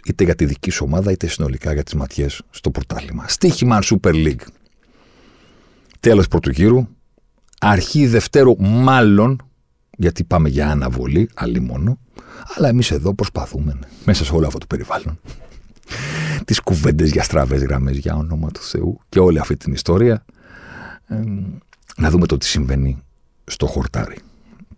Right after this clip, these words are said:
Γιατί καλό πρωτάθλημα είχαμε πέρυσι, ακόμα πιο συναρπαστικό φαίνεται ότι θα είναι φέτος.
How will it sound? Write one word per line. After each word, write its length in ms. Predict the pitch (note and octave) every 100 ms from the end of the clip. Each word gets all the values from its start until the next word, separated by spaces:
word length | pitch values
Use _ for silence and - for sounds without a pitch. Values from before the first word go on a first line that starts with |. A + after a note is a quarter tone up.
| _ _ _ _ _ _ _ _ _
Γιατί 280 | - - -
καλό 300 | - C#2+ C#2
πρωτάθλημα 580 | - C#2+ - C2+ - B1
είχαμε 200 | - B1+
πέρυσι, 480 | B1+ D#2 D#2 E2 D#2+ _ _ _ -
ακόμα 380 | - - D2+ D2
πιο 140 | C#2+
συναρπαστικό 560 | C#2+ C#2+ - - - C#2
φαίνεται 300 | - C#2 C2
ότι 120 | -
θα 140 | -
είναι 160 | C2 B1
φέτος. 440 | - D#2 - D2+